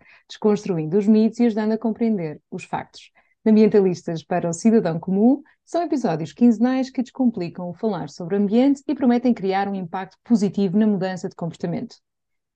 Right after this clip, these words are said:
No episódio de hoje, vamos apresentar um guia prático para preparar um orçamento do Estado mais verde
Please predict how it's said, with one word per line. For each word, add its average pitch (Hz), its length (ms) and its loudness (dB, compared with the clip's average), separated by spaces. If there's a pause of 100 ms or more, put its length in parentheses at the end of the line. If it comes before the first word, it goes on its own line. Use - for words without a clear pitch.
No 302 100 2
episódio 202 380 2
de 175 160 2
hoje, 247 320 4
vamos 240 220 2
apresentar 196 480 -4
um 190 80 -4
guia 196 260 0
prático 175 600 -8 (360)
para 247 220 4
preparar 202 580 0
um 202 140 -2
orçamento 202 460 -4
do 226 80 -2
Estado 220 480 -2
mais 202 280 -2
verde 196 380 -2